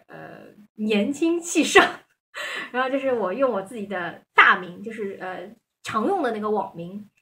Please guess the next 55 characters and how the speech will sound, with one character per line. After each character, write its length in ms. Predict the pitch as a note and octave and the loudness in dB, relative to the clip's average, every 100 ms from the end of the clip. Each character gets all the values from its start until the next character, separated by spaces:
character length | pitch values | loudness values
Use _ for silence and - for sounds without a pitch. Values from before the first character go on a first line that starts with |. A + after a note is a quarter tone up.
| _ | _
然 120 | G3+ | -8
后 100 | G3 | -8
在 160 | G3 F#3+ | -6 -8
那 80 | G3 | -6
个 100 | G#3+ | -6
论 180 | A3 | -6
坛 160 | G3+ F3 | -6 -10
上 100 | F#3+ | -10
面 240 | F#3 D#3+ - _ - | -10 -14 -18 _ -10
就 100 | G3+ | -6
跟 140 | A3 | -4
他 80 | A3 | -2
们， 320 | G3+ F#3 F#3+ _ - | -2 -4 -10 _ -16
呃， 400 | E3+ E3+ E3 F#3 - | -12 -10 -12 -14 -4
争 240 | F#4+ F#4+ F4 | 0 0 4
辩， 320 | F#4+ - - _ _ | 2 2 -8 _ _
就 80 | G3+ | -14
是 400 | G3+ G3 E3+ - - | -8 -8 -8 -12 -12
如 180 | G#3 C#4+ | -4 0
果 140 | A3+ | 0
他 100 | A3+ | -2
们 140 | A3 | -6
说 180 | G#3+ G#3+ | -4 -4
什 80 | G#3 | -4
么 100 | F3+ | -6
我 220 | F3 E3 - | -8 -12 -12
哪， 220 | G3+ E3+ | -10 -6
哪 160 | G#3 A#3 | -2 -2
里 80 | |
做 120 | G#3 B3 | -2 -2
的 120 | B3+ | -2
不 120 | D#4+ | -4
好， 260 | C#4 C#3+ D#3 | -6 -8 -10
那 200 | F3 E3 | -10 -10
我 100 | D#3 | -10
就 120 | G3 | -8
会 100 | G#3+ | -8
跟 100 | A3 | -8
他 80 | A#3 | -8
们 140 | B3 | -8
讲 400 | - F#3+ D3+ G3 | -8 -8 -8 -10
怎 80 | F3+ | -12
么， 80 | F3+ | -12
怎 80 | F3+ | -12
么， 80 | |
怎 100 | F#3+ | -10
么， 100 | E3+ | -10
怎 100 | F3 | -10
么。 160 | E3 - _ _ _ _ _ _ _ _ _ _ - | -12 -14 _ _ _ _ _ _ _ _ _ _ 0
但 200 | E4+ D4 | 2 2
其 120 | D4 | 0
实 80 | D4 | 2
这 120 | B3 | 0
不 120 | G#3 | -2
是 400 | A#3 C4 - - | 0 0 0 -8